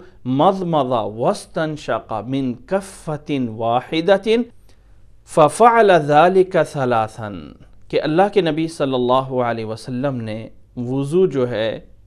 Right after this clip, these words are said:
जब फरमाया तो उसमें कुली की, नाक में पानी डाला एक ही चुल्लू से, और इस अमल को आप सल्लल्लाहु अलैहि वसल्लम ने तीन बार किया। सुम्मा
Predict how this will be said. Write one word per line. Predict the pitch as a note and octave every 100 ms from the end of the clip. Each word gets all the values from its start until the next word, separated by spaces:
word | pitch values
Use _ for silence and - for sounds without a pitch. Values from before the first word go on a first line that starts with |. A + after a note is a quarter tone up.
| - - B2+
जब | C3+ A#2+ -
फरमाया | - B2 A2+ A2 A#2 D#3+ A3 - _
तो | -
उसमें | D3 - D3 C3+
कुली | - D3+ E3 F3
की, | F3 D3 D3+
नाक | C3+ A#2+ B2+ D#3 F3
में | F3 D3+
पानी | - A#2+ B2
डाला | A#2 A2 B2+ - - A3+
एक | D4 D#4+ C#4+
ही | A3+
चुल्लू | F#3+ D3+ C#3+
से, | - G2+ D#2+ - - - - -
और | C3 C3 - -
इस | C#4 -
अमल | F#3+ F#3 F#3+ E3
को | C#3+ D3+
आप | - C3+ -
सल्लल्लाहु | - A#2+ A2+ A2+ A2+ A#2+
अलैहि | A2 G#2
वसल्लम | G#2+ - C3 C#3+
ने | B2+ A#2 -
तीन | D#3+ F#3+ D#3
बार | C3 B2
किया। | C3 C3 E3 F#3 - - - -
सुम्मा | - F3 D#3+ C#3